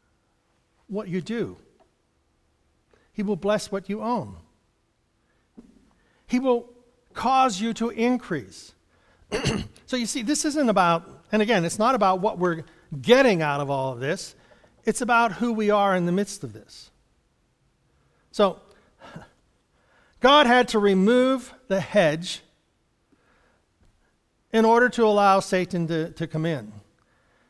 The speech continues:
He says, "Put forth thine hand now and touch all that he hath, and he will curse thee to thy face." <laughs> So, if you, if you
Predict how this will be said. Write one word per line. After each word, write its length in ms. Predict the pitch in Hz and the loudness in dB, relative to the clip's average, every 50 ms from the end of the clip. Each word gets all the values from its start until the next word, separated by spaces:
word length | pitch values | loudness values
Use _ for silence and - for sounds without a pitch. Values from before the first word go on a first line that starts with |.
| _ _ | _ _
He 100 | - 208 | -6 -4
says, 280 | - - 233 214 - | 0 2 2 0 0
"Put 240 | - - - - - | 0 0 0 0 2
forth 300 | - - 285 277 262 269 | 2 4 4 4 4 4
thine 260 | - 240 233 233 220 | 4 2 2 2 2
hand 320 | 180 208 220 214 214 190 175 | 0 0 2 2 2 2 2
now 300 | 185 190 190 196 202 180 | 0 0 0 0 0 0
and 120 | 175 170 | -2 0
touch 240 | - 208 214 - - | 0 0 0 2 2
all 220 | 185 180 190 196 | 0 2 2 2
that 100 | 190 202 | 0 -2
he 100 | 202 196 | -2 -2
hath, 340 | 175 160 165 160 160 151 - | -2 -2 -2 0 -2 -2 -4
and 100 | 165 139 | -6 -6
he 100 | 135 175 | -4 -4
will 160 | 170 170 160 | -4 -4 -6
curse 400 | - - - 240 254 269 - - | -6 -4 -2 0 0 0 -2 -4
thee 380 | - - 226 220 214 214 208 196 - _ _ _ | -6 -4 -4 -2 -2 -2 -4 -8 -12 _ _ _
to 120 | - 202 190 | -2 0 2
thy 160 | 185 170 160 | 2 2 0
face." 500 | - - 151 143 113 98 - - - - _ _ _ | -2 -4 -6 -6 -6 -8 -14 -20 -20 -20 _ _ _
<laughs> 120 | - 160 - - _ _ _ _ _ _ _ _ - | -16 -16 -16 -18 _ _ _ _ _ _ _ _ -14
So, 220 | - - 165 - - - _ _ _ _ _ - - - _ _ _ _ - - - _ _ _ _ _ _ _ _ _ _ _ _ _ _ _ _ _ _ _ _ _ _ _ _ _ _ _ _ _ _ _ _ _ _ - | -10 -8 -8 -8 -10 -14 _ _ _ _ _ -20 -20 -20 _ _ _ _ -20 -20 -20 _ _ _ _ _ _ _ _ _ _ _ _ _ _ _ _ _ _ _ _ _ _ _ _ _ _ _ _ _ _ _ _ _ _ -2
if 240 | 208 208 202 - | 0 0 0 0
you, 560 | 180 180 220 247 269 294 302 302 302 302 - - _ - | -2 -4 -2 0 0 0 0 -2 -2 -6 -10 -16 _ -2
if 220 | 214 190 151 - | -2 -2 -2 -4
you 480 | 147 175 214 214 185 156 151 160 180 | -4 -2 0 0 0 0 0 -4 -6